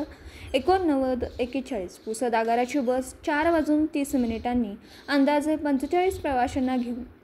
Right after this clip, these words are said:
आद-, आदिलाबादवरून पुसदच्या दिशेने जात असताना माहूरजवळील मालवाडा घाटात आली असता समोरून आलेल्या वाहनाला साईड देण्याकरिता बाजूला घेतली.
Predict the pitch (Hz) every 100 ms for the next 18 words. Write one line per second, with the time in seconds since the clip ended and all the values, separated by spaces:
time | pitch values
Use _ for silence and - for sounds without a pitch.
0 | - - 233 - - - - - - -
1 | - - - - - 262 320 392 359 302
2 | 294 285 294 311 277 269 240 269 240 240
3 | 233 240 233 220 214 - 247 202 208 214
4 | 233 320 339 294 269 269 285 285 247 226
5 | 226 240 226 208 214 - - 226 262 302
6 | 294 - 277 320 - - - 349 311 330
7 | 381 403 320 285 285 285 277 240 240 247
8 | 254 233 202 214 214 240 277 269 285 277
9 | 240 262 226 180 185